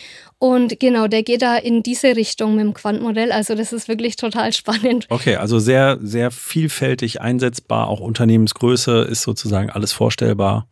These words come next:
Speaker 1: Genau,
Speaker 2: Mhm.
Speaker 1: richtig. Also die Analysen sind unbegrenzt quasi mit
Speaker 2: Mhm.
Speaker 1: unbegrenzter Teilnehmerzahl.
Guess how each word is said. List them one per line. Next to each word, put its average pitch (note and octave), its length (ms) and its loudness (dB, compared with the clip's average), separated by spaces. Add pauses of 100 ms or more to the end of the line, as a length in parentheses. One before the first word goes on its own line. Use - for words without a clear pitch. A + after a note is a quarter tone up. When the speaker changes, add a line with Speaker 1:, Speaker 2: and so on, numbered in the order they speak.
(640)
Speaker 1:
Genau, C4+ 360 6
Speaker 2:
Mhm. A#3 60 2
Speaker 1:
richtig. A#3 440 -2
Also A#3+ 220 4
die B3 240 2
Analysen B3+ 580 4
sind C#4 220 6
unbegrenzt C#4 760 4
quasi B3 320 0
mit B3+ 80 4
Speaker 2:
Mhm. - 80 0
Speaker 1:
unbegrenzter A#3+ 500 0
Teilnehmerzahl. C4+ 800 0